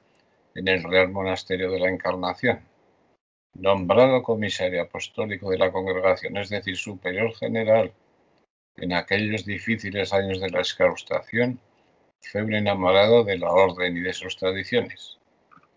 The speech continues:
No podía, por tanto, y mucho menos desde la Encarnación,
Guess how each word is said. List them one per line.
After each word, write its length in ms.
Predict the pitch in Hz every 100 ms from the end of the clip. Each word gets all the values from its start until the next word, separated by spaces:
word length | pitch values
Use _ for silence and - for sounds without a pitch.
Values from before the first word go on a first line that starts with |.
| _ _ _
No 200 | - 101
podía, 580 | 104 104 101 107 98 82 - _
por 220 | - 87
tanto, 560 | - 101 104 92 - - _ _ _ _ _
y 140 | - 90
mucho 440 | 98 107 - 107
menos 640 | 104 113 87 85 - - _ -
desde 260 | 90 90
la 140 | 87 87
Encarnación, 840 | 82 85 87 85 - 104 123 254